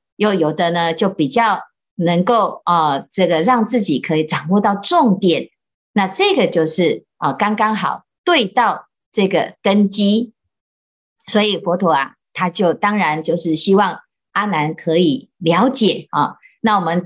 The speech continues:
可以知道呢，阿难的特质叫做多闻第一。那多闻表示他的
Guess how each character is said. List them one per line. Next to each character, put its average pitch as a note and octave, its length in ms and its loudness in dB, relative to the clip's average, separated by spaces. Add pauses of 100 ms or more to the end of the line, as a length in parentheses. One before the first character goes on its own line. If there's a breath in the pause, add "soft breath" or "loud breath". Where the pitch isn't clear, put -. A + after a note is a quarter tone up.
可 F#3+ 120 0
以 F#3+ 100 2
知 G3 160 0
道 A3 220 2
呢， F3 240 -4 (280)
阿 D4+ 140 -2
难 B3+ 240 0
的 A3+ 100 2
特 C#4 240 2
质 D#3 240 0
叫 F#3 140 0
做 F3+ 120 0
多 C#4 360 4
闻 D3 280 -2
第 G#3 140 2
一。 E3+ 400 -2 (420 soft breath)
那 D#4+ 220 -2
多 F#4 300 4
闻 F#3 440 0
表 D3+ 220 0
示 B3 300 0
他 G3+ 240 -2
的 F#3+ 240 -2